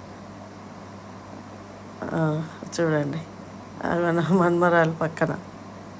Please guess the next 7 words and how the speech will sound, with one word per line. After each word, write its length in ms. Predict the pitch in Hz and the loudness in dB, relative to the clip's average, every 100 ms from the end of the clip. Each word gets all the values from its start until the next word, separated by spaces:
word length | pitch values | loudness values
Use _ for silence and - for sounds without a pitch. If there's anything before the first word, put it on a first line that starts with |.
| - - - - - - - - | -16 -16 -16 -16 -14 -14 -14 -8
అల్లరి 300 | 175 165 180 | 2 6 6
చేస్తుంది 520 | 170 160 160 - 160 151 | 6 0 0 0 4 6
అమ్మాయి. 360 | 151 165 143 - - - - - - - - - - - - - - - | 6 6 4 0 -12 -14 -16 -16 -16 -14 -14 -14 -14 -14 -14 -14 2 6
తర్వాత 420 | 170 170 156 160 | 8 10 8 10
ఇప్పుడు 340 | 285 359 190 | 8 8 4
పెద్ద 280 | 196 175 180 | 8 8 8
కోడలు, 480 | 175 165 143 139 | 8 8 4 4